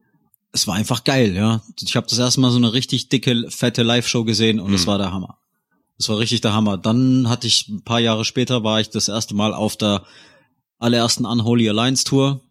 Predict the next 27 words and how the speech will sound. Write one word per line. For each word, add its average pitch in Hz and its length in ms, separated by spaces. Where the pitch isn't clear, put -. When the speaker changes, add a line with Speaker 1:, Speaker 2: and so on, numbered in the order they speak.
Speaker 1:
Das 104 200
war 104 200
ein 101 100
Dreier-Package. 104 880
Slayer, 131 560
Headliner, 135 560
Slipknot 127 680
als 101 280
zweites 131 520
und 104 200
Hatebreed 113 440
als 104 200
Vorband. 101 500
Besser 123 240
geht's 143 220
eigentlich 143 340
nicht 143 200
für, 131 260
für, 123 400
für 123 100
jemand, 131 400
der 127 240
neueren, 123 440
moderneren 123 520
Metal 123 220
mag. 123 220
Und 107 260